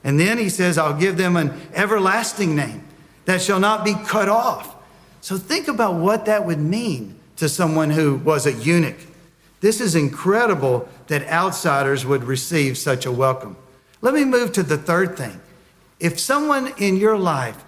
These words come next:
says, "I want to be a disciple, I want to follow Christ," then you need to challenge them, "Okay, whatever God has placed in your life, whatever gift, ability, whatever resources, will you offer those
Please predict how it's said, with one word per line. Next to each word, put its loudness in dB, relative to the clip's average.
says, 0
"I 2
want 0
to 2
be 0
a 2
disciple, -4
I 2
want 2
to 2
follow 0
Christ," -6
then 2
you 4
need 2
to 2
challenge 0
them, 0
"Okay, 0
whatever 2
God 2
has 0
placed -2
in 0
your 2
life, 0
whatever 2
gift, 2
ability, 0
whatever 4
resources, 0
will 2
you 2
offer 2
those 2